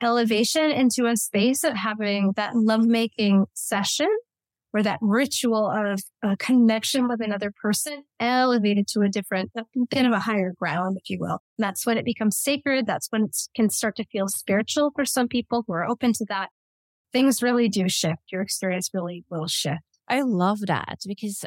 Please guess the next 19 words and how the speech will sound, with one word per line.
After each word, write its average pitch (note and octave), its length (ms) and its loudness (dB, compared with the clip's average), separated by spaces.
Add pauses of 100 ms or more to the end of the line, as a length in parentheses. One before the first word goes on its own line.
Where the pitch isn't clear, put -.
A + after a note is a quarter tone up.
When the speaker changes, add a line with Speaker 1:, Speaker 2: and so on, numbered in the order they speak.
Speaker 2:
I, C3 580 -4
I, F#3+ 60 -4
I F#3+ 80 0
agree G3 420 -2
with G#3+ 160 -2
you. F3 140 -6
Ritual F#3+ 560 -6
can F#3 220 -4
be F3+ 100 -8
such - 480 -6
a G#3+ 60 -4
valuable E3+ 680 -4
thing, E3+ 160 -4 (100)
even A3 220 0
when F#3+ 160 0
people F#3 220 -4
don't F#3 260 -2
wanna E3+ 220 -2
practice - 640 -8